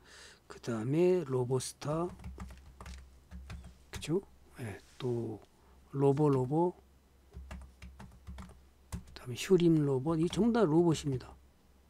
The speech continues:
어떤 것이 여러분한테 가장 강한 종목일까요?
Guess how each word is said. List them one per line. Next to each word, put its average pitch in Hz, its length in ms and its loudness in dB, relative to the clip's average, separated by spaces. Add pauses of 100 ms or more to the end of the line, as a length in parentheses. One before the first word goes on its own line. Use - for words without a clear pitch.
(380)
어떤 247 320 2
것이 233 240 6
여러분한테 151 540 4
가장 135 360 -2
강한 123 340 0
종목일까요? 120 720 -2